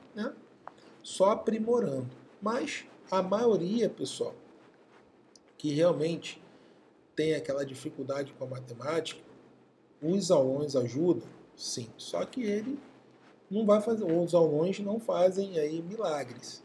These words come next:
porque não adianta nada. Como é que você vai entender, né, probleminhas de equações do primeiro grau se você não sabe a equação do primeiro grau,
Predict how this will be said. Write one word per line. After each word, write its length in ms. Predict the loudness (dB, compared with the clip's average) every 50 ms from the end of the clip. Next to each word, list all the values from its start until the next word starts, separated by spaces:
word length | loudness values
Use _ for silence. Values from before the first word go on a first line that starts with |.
| -20 -12 -8
porque 240 | -8 -6 -6 -4 -4
não 120 | -4 -4
adianta 360 | -2 -2 -2 -2 -2 -4 -8 -6
nada. 260 | -4 -4 -4 -4 -6
Como 140 | -8 -8 -10
é 60 | -10
que 80 | -10
você 220 | -10 -10 -8 -8 -6
vai 140 | -6 -6 -6
entender, 520 | -8 -10 -12 -12 -8 -6 -4 -4 -4 -6 -8 -14 -20 -20 -20 -20 -20 -20 -20 -20 -20 -20 -20 -8
né, 240 | -4 0 0 0 -2 -4 -12 -20 -20 -20 -20 -20 -20 -20 _ -20 _ _ _
probleminhas 640 | 2 6 6 6 6 4 0 0 -2 -2 -2 -2 -2
de 120 | 0 0 0
equações 580 | 0 2 2 2 2 0 -2 -6 -8 -10 -10
do 80 | -10 -12
primeiro 340 | -14 -14 -12 -12 -12 -12 -12
grau 220 | -10 -8 -8 -6
se 100 | -4 -2
você 200 | -2 -2 -2 -4
não 100 | -6 -8
sabe 280 | -8 -8 -8 -8 -6 -6
a 40 | -6
equação 380 | -4 -4 -6 -4 -6 -8 -8
do 100 | -8 -8
primeiro 340 | -10 -10 -8 -6 -4 -4 -4
grau, 200 | -4 -8 -12 -18